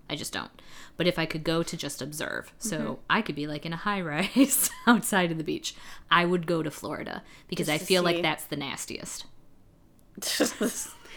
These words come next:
Speaker 1: So that's where I'd wanna
Speaker 2: Uh,
Speaker 1: see, I guess.
Speaker 2: yeah. I never really wanted to do that. I never
Speaker 1: No.
Speaker 2: wanted to go to spring break. It
Speaker 1: I
Speaker 2: wasn't
Speaker 1: never
Speaker 2: an
Speaker 1: had the
Speaker 2: interest for
Speaker 1: desire.
Speaker 2: me. And even if I'd had the money to do it, I don't think I would have.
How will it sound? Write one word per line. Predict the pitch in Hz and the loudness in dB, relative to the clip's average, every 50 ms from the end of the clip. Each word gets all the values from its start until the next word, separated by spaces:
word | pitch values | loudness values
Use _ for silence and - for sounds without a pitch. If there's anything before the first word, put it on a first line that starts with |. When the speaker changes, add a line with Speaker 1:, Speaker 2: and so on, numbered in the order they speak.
| - - | -8 -2
Speaker 1:
So | - - - - - 294 240 240 247 233 | 2 2 4 6 8 10 10 12 10 10
that's | 202 202 196 208 214 | 10 8 6 6 4
where | 214 180 | 4 4
I'd | 190 190 | 4 2
wanna | 190 180 269 | 2 2 4
Speaker 2:
Uh, | 277 277 269 262 247 240 240 233 220 214 208 208 | 4 6 6 8 8 8 8 8 10 8 8 8
Speaker 1:
see, | 208 | 6
I | 196 | 4
guess. | - - - - - - - - - | -2 -4 -4 -6 -8 -10 -10 -6 -4
Speaker 2:
yeah. | 208 202 - 92 92 - - 190 214 - - - | -2 0 0 2 2 0 0 -2 -6 -8 -6 -2
I | - | 0
never | 349 415 453 453 480 539 | 0 2 2 0 2 2
really | 523 508 523 508 508 480 381 269 | 2 2 2 2 4 4 4 4
wanted | 247 247 277 302 320 269 | 6 6 8 8 6 6
to | 233 233 | 4 2
do | 196 208 233 285 302 | 0 2 2 4 4
that. | 226 - 69 71 | 6 6 4 4
I | - 214 | 4 4
never | 240 262 285 330 370 | 4 4 6 6 6
Speaker 1:
No. | 302 | 6
Speaker 2:
wanted | 240 233 240 269 262 | 6 6 6 4 4
to | 214 175 | 2 2
go | 180 180 | 2 0
to | 175 180 | 0 -2
spring | 180 - - 180 180 180 | -4 -6 -4 -4 -2 -2
break. | 175 170 175 175 175 175 170 | -2 0 0 0 0 0 -2
It | - | -2
Speaker 1:
I | - | -2
Speaker 2:
wasn't | - 240 240 - 269 254 | 0 0 2 2 2 2
Speaker 1:
never | 247 - 170 180 214 | 0 0 -2 -2 -2
Speaker 2:
an | 208 | 0
Speaker 1:
had | |
the | - | 0
Speaker 2:
interest | 208 190 - 202 202 - - | -2 -2 -2 -4 -4 -4 -6
for | - 196 | -6 -4
Speaker 1:
desire. | 196 190 | -4 -2
Speaker 2:
me. | 190 190 190 185 - - - - - - - - - - - - - - - | -2 -2 -2 -4 -6 -12 -20 -20 -20 -20 -20 -20 -20 -20 -20 -20 -18 0 4
And | - 262 254 | 6 6 6
even | 208 - 262 285 320 320 | 6 4 4 6 6 6
if | 302 277 | 8 8
I'd | 254 233 | 8 6
had | 233 214 226 220 190 | 6 6 4 4 4
the | 202 | 4
money | 202 190 190 185 202 220 214 185 175 | 2 4 4 2 2 2 2 0 -2
to | 165 170 | -2 -4
do | 160 165 165 165 | -6 -6 -6 -4
it, | 165 170 | -2 -2
I | 175 175 | 0 0
don't | 175 180 175 175 | -2 -2 -4 -6
think | 180 175 - | -6 -4 -4
I | 180 | -4
would | 170 165 165 170 165 | -2 -2 -2 -2 -2
have. | 170 165 170 185 | -2 -4 -4 -6